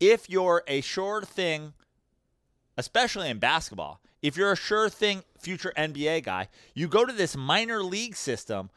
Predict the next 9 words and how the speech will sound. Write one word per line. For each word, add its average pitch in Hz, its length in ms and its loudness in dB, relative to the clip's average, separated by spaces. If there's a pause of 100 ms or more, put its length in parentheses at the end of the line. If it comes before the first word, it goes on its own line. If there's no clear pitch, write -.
(240)
which 165 200 2
really, 277 400 -6
even 214 300 -10
in 202 100 -10
college 185 360 -2
basketball, 165 560 -2 (540)
is 156 320 -4 (880)
five 202 460 4
schools? 302 640 -6